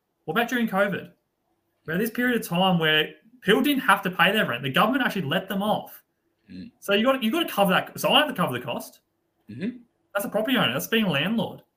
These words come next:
Speaker 1: That's the risk there. And, like, will that happen again? Maybe not, but it could be something else. Like, what, what else could it be? It could be anything. Like, maybe there'll be a trend where people just go camping. <laughs>
Speaker 2: Yeah,
Speaker 1: I don't
Speaker 2: or,
Speaker 1: know,
Speaker 2: or,
Speaker 1: like
Speaker 2: or,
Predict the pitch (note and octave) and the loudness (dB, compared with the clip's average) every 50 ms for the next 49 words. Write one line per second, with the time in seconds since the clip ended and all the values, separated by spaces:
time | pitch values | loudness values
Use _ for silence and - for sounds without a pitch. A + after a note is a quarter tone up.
0 | _ _ _ _ _ _ _ _ _ _ - D3+ F#3+ A3+ - - A#3+ F3+ F3 B3 | _ _ _ _ _ _ _ _ _ _ -2 0 0 0 0 0 -2 0 0 0
1 | C4 - - - - - - - - _ _ _ _ _ _ _ _ _ - F#3 | 0 -2 -6 -10 -10 -12 -12 -16 -20 _ _ _ _ _ _ _ _ _ -6 -2
2 | F#3 F#3 F#3+ F#3 - F#3+ G3 G3 F#3 - - - F#3+ F#3 G3 C4 C#4 C#4 C4 C4 | -2 -2 -2 -2 -2 2 2 2 0 -2 -10 -8 -2 0 0 2 4 4 4 4
3 | B3 A3 G#3+ F#3+ D#3 C3+ D#3 F#3+ B3+ D4+ D#4 - - _ _ _ _ _ _ _ | 4 2 2 2 0 2 2 0 0 -2 -6 -10 -18 _ _ _ _ _ _ _
4 | _ _ - C4+ D4 D#4 D4+ D4 A#3+ A3 A3+ B3 A3 - - F3+ F3 F3 F3 - | _ _ -12 -8 -6 -4 0 2 2 4 4 2 0 0 0 0 0 0 0 -4
5 | - _ _ _ - G3+ G#3+ - C4+ D4+ C#4+ C#4 D4+ D4 C#4 A#3+ G#3 A3 C#4+ C#4 | -16 _ _ _ -6 -6 -4 -2 0 2 2 2 2 2 2 2 0 0 0 -2
6 | - - - - - - - _ - A3+ A3+ G#3 A#3 D#4+ D#4+ - - G#3+ B3+ C#4+ | -4 -6 -10 -12 -12 -14 -14 _ -10 -8 -8 -6 -4 -4 -4 -4 -6 -4 0 2
7 | C#4 C#4 D4+ D4 - C#4 C4 - F3+ C4 C#4+ F3+ D#3 - - C4+ C4+ C#4 C4 B3 | 2 2 2 0 0 -2 -2 0 0 -2 -2 -2 -2 -4 -4 -4 -2 -2 0 0
8 | B3+ C#4+ B3+ - F3+ D3 C#3+ D#3+ F3+ G3+ A3 A3+ A3+ A3 A3 A3 G3 F3+ - - | 0 0 0 0 0 0 2 2 2 2 2 2 0 0 0 0 -2 -2 -2 0
9 | - F#3+ F#3+ F#3 F3 F#3 F#3 F#3 F3+ F#3 G3 G3+ F#3+ E3 - G3 G3 F#3 - G3 | 2 2 2 2 2 2 2 0 2 2 0 0 0 -2 -2 0 -2 0 0 -2
10 | G#3+ C4 B3+ A3+ - - - - - - _ _ _ _ - F3+ - - - - | -4 -4 -4 -8 -10 -12 -16 -20 -20 -20 _ _ _ _ -10 -10 -8 -2 2 2
11 | E3+ - D4 - - F3+ E3 - D#3 D#3+ D#3+ - - - F#3 F#3+ F#3 - F#3 F#3+ | 4 4 4 4 8 8 8 8 10 8 8 6 6 6 4 4 4 4 4 2
12 | F#3+ | 2